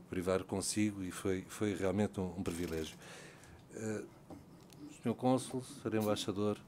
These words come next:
reencontrá-los aqui também é, é um gosto, e toda, toda a audiência, eh, estou francamente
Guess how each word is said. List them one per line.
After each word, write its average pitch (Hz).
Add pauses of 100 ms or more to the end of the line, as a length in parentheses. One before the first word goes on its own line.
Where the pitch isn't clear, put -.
(560)
reencontrá-los 95
aqui 92
também 95
é, 90 (160)
é 95
um 92
gosto, 104 (440)
e 127
toda, 110
toda 95
a 92
audiência, 98 (840)
eh, 101
estou -
francamente 107